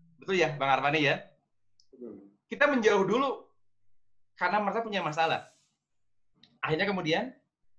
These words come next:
Speaker 1: dekat lagi. Karet gelang kita itu. Nah, para bunda harus paham itu. Tapi kalau kemudian karetnya putus,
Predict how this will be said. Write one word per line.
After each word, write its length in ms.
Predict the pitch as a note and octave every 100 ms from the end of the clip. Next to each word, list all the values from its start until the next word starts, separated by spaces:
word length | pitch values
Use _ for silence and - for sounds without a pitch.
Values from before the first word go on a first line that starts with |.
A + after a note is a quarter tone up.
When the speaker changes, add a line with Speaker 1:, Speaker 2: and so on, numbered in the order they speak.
| _
Speaker 1:
dekat 180 | - C#3+
lagi. 380 | C3+ D3+ A#2 G2+ _ _ _ _ _ _ _ _ -
Karet 220 | C3+ C#3+
gelang 300 | D#3 C#3 D#3+
kita 180 | C#3+ B2+
itu. 220 | A2 G#2+ - _ _ _ _ _ _ _ _ F3+
Nah, 420 | F3 D#3+ B2 - - _
para 240 | - C#3 C3
bunda 260 | A#2 A#2+ D#3+
harus 160 | D3+ D3
paham 240 | C3+ B2+
itu. 280 | C#3+ C3+ - _ _
Tapi 280 | C4 C4 D#4+
kalau 240 | C4+ B3
kemudian 640 | A#3+ A3 A#3 B3 F3+ - -
karetnya 520 | B3 B3 C4 C4 B3+ B3+
putus, 1000 | D4+ D#4 _ D4+ G3+ F3 C4 - -